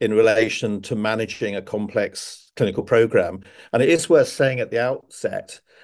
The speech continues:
that teaching dentists is actually quite different from teaching doctors, because when dental students get to the clinical years, typically year three, in effect,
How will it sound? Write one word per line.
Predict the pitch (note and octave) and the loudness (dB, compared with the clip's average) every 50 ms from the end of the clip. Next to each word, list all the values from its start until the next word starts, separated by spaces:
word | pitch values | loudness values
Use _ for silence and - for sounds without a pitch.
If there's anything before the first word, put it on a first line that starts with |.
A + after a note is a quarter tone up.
| _ _ - | _ _ -20
that | - C#3+ B2+ B2+ A#2 A2+ - _ _ _ _ | -16 -2 0 0 0 0 -2 _ _ _ _
teaching | - - F3+ - - - D3 C3 | -8 -8 -6 -6 -6 -4 -4 -2
dentists | B2 C3+ B2 C3+ C3 C3 B2 - B2 - - - | 0 2 0 0 0 -4 -4 -4 -4 -4 -4 -6
is | A#2 A2 | -4 -4
actually | B2 A#2+ F#2+ - - - | -4 -4 -4 -8 -12 -10
quite | - - C#3 B2 A#2+ - _ _ _ | -8 -6 -6 -6 -6 -8 _ _ _
different | - A#2+ - - - C3+ - - | -2 -2 -2 -2 -6 -8 -8 -8
from | - A#2+ G#2+ | -10 -10 -8
teaching | - - B2+ A#2 - - - B2+ A2 A2 G#2 - _ _ _ _ _ - | -4 -4 -4 -4 -4 -4 -4 -4 -4 -6 -8 -12 _ _ _ _ _ 0
doctors, | - A#2 A#2+ - - - D3 D3 D3+ - - - _ _ _ _ - - - - - - - G#2+ | 0 0 0 0 -2 -2 -2 -2 -4 -8 -14 -18 _ _ _ _ -20 -20 -20 -20 -20 -20 -12 -6
because | - B2+ A#2+ - - B2+ A#2+ A2 - - - _ | -4 -4 -4 -2 -2 0 0 0 -2 -6 -14 _
when | - A#2+ - - C3+ C3+ C3 | -16 -4 0 2 2 2 4
dental | A#2 D#3 D#3 D#3 - D3+ B2+ | 4 2 2 2 0 -4 -6
students | A2+ - - E3 D#3 D#3 D3+ B2 G2 F2+ F#2 G2 - - - - - _ - | -6 -6 -2 2 2 2 4 2 0 -2 -6 -12 -12 -12 -12 -12 -14 _ -2
get | - A#2+ A2+ - - - | 0 0 0 -2 -6 -10
to | - - A#2 A2+ A2 G#2 G2+ G2 G2+ _ _ _ _ _ _ _ - | -6 -4 -2 -2 -2 -2 -4 -6 -10 _ _ _ _ _ _ _ -12
the | C#3+ | -12
clinical | C3 - - B2+ A#2+ A#2 - G#2 | -6 -2 0 0 0 0 0 0
years, | F#2+ F#2+ F2+ E2 F2 - | 2 2 0 0 -2 -2
typically | - F#2+ - G2 F#2+ - G#2+ F2+ | -2 -4 -4 -4 -6 -6 -6 -6
year | F#2+ F#2+ G#2+ G2+ F#2+ F#2 | -4 -2 0 0 0 -2
three, | - - - D#3 C#3 A2+ F#2 F2 - - - _ _ _ _ _ _ _ _ _ - | -4 -6 -2 -2 0 0 -2 -4 -8 -10 -16 _ _ _ _ _ _ _ _ _ -2
in | C#3+ D3 | -2 0
effect, | C#3 - - - - F3+ D#3+ A#2 F2 F2 - - - - - | -2 -4 -6 -6 -4 -4 -2 -2 -4 -8 -14 -16 -20 -20 -20